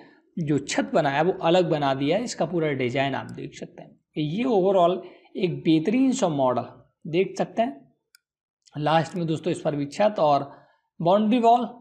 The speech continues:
ऊपर साढ़े तीन फीट का बना दिया है ये, और ये पूरा लॉन as a con-, कवर्ड कर दिया है मैंने। तो कितना बेहतरीन सा मॉडल आपको देखने को मिल रहा होगा दोस्तों, आप देख सकते हैं, बहुत ही खूबसूरत प्लान है।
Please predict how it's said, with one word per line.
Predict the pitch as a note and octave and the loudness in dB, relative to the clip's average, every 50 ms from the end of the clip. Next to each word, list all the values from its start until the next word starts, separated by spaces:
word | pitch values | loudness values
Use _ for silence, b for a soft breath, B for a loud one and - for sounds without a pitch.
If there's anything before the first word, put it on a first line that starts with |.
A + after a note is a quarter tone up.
| - - - | -14 -8 -6
ऊपर | G3 F3 F3+ A3 A3 G#3+ - - | -4 0 4 4 4 4 2 -4
साढ़े | - F#3 E3 E3 F3+ F3+ | -2 0 2 2 2 0
तीन | F3 G3 G3+ F#3 | 0 -2 -4 -4
फीट | F3 F3+ | -4 -2
का | F3 G3+ F#3 | 0 0 2
बना | E3+ D#3+ D#3 D#3+ F3 | 2 2 0 0 0
दिया | F#3 F#3+ G3 G3 | 0 2 2 2
है | G3+ | 2
ये, | F3+ D3+ E3 F3 E3 D#3 E3 - - - - | 2 0 0 0 0 -2 -4 -8 -12 -8 -4
और | D3+ C3+ C3+ | -4 -2 -2
ये | C3+ D3 D#3 | -2 -4 -4
पूरा | D3 E3 E3+ D3 C#3 | -4 -4 -2 -2 0
लॉन | C3+ B2+ B2+ C3 C3+ D#3 F#3 F#3+ | 0 0 0 0 0 0 0 0
as | - D3 C3+ C3 C3 C3+ | 0 -2 -2 -2 -2 -4
a | C#3 C3+ - | -6 -6 -8
con-, | C#3+ C3+ C3 C3+ - - - | -8 -8 -8 -10 -12 -10 -8
कवर्ड | D3 C3+ B2+ C3+ C3 C3 - | -6 -4 -4 -4 -6 -8 -10
कर | - - B2+ B2 | -10 -8 -8 -8
दिया | B2 C3 C#3 C#3+ C#3+ | -6 -6 -4 -4 -4
है | D3 | -4
मैंने। | D#3 D3+ D3 F3 A#3 - - _ _ _ b b b b b b b b b b - | -4 -4 -6 -6 -10 -12 -18 _ _ _ b b b b b b b b b b -14
तो | - | -10
कितना | F3+ - A#3+ B3 C4+ | -4 -2 -2 0 0
बेहतरीन | G3+ D#3 C3+ C#3+ D#3 D3+ C#3+ - G#3 A3 B3 B3 | 0 -2 0 0 0 0 0 -2 -2 -2 0 0
सा | G#3 A#3 A3 | 2 2 2
मॉडल | G3 F3+ F3 F3 F3 F#3+ G3 G3 - - | 2 2 0 2 2 2 0 0 -2 -2
आपको | - D#3 D3+ D3+ - - F3 | 0 -2 -2 -2 -2 -4 -2
देखने | D3+ D3+ C#3 - E3 F3 | -2 -2 -4 -4 -6 -6
को | E3 E3 D3 | -4 -4 -4
मिल | C#3 D3 D#3 D#3+ | -4 -2 -2 0
रहा | E3 E3 | 2 2
होगा | D3+ D3+ E3 D#3 D3+ D3 | 2 2 0 -2 -2 -4
दोस्तों, | C3+ D3 C#3 - - - F3 E3 - - - _ _ _ _ _ _ _ _ _ - A#3+ A#3 | -4 -6 -8 -8 -6 -6 -4 -4 -6 -8 -14 _ _ _ _ _ _ _ _ _ -18 -12 -8
आप | - - C#3 | -8 -8 -6
देख | C#3 C#3+ D#3+ D#3+ | -4 -4 -4 -4
सकते | - - F3 - - - E3+ | -4 -6 -10 -8 -6 -4 -4
हैं, | D#3+ E3+ F3 - _ _ _ _ _ _ _ _ _ _ _ _ _ _ _ _ _ _ _ - | -4 -4 -6 -12 _ _ _ _ _ _ _ _ _ _ _ _ _ _ _ _ _ _ _ -2
बहुत | E3 D3+ G3+ A3 A3 | 2 4 4 4 2
ही | F#3 | 0
खूबसूरत | - - G#3 G3 F3 - - G3+ G3 | -2 -2 -2 -2 -2 -2 -2 -2 -2
प्लान | G3 - - E3 D3+ D#3 E3 | -2 -2 0 2 2 2 2
है। | F3+ G#3 A3+ | 0 -4 -6